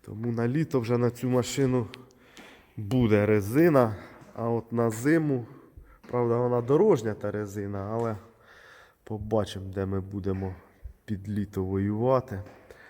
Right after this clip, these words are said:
А на зиму, от, вона на такій приїхала. В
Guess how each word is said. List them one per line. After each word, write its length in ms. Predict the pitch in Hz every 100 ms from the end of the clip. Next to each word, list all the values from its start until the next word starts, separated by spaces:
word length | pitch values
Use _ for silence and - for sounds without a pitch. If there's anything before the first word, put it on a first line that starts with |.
| - _
А 140 | -
на 220 | 117 117
зиму, 560 | 113 120 170 170 151 143 - 107
от, 360 | 107 - - - _ _ - - - - - _ -
вона 300 | 110 113 123
на 120 | 120
такій 360 | 113 - 123
приїхала. 760 | 113 113 110 101 87 85 95 92
В 120 | 87